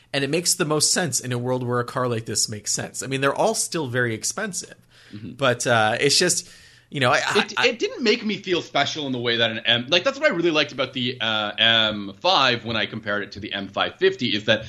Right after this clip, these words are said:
Speaker 2: there was something about the noise and the look, and it was a sleeper that was, like, kind of badass. It felt really cool. Um, but the M eight and the M eight fifty don't look that different. Um, there are a few, like,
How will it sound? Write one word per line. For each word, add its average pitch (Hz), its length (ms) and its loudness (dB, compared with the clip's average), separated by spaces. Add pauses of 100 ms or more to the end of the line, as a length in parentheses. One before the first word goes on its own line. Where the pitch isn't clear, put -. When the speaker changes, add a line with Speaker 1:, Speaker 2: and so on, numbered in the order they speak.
(140)
Speaker 2:
there 143 120 4
was 156 140 0
something 185 260 4
about 165 220 2
the 110 60 0
noise 107 640 6
and 101 100 -4
the 101 60 0
look, 120 440 4
and 101 60 -6
it 110 60 -10
was 139 120 -8
a - 60 -12
sleeper 147 760 -2 (420)
that 123 360 4
was, 123 300 0
like, 117 160 -4
kind 196 180 -2
of - 60 -10
badass. 113 440 0
It - 140 -20
felt 123 260 -6
really 101 220 -10
cool. 98 400 -8 (400)
Um, 101 560 -2 (240)
but 123 180 0
the 147 180 -8
M 220 260 2
eight 143 440 2 (300)
and 131 180 -2
the 123 180 -4
M 170 180 0
eight 156 180 4
fifty 120 600 -2 (200)
don't 160 260 4
look 156 220 2
that 131 180 0
different. 107 360 -8 (240)
Um, 92 520 -2
there 113 160 2
are 139 160 6
a 175 60 6
few, 165 240 -2
like, 135 260 0